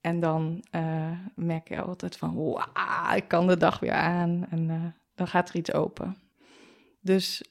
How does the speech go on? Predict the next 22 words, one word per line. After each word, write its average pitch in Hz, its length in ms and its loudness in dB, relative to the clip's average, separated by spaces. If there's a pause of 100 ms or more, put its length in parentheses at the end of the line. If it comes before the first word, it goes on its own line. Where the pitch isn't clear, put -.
ervaren. 190 800 6 (140)
Ik 214 200 -4
denk 220 200 4
dat 185 140 2
de - 80 -2
ervaring 185 720 0
telt. - 500 -8 (260)
Dat 175 300 2
je, - 200 0
als 196 200 2
je 190 80 -4
vaker 240 460 2
en 190 120 2
vaker 214 360 2
ervaart 202 540 4 (460)
dat 175 280 0
je - 180 2
intuïtie 180 1120 0
jou 165 380 2
iets - 420 -6
heeft 180 300 -2
verteld 160 720 -2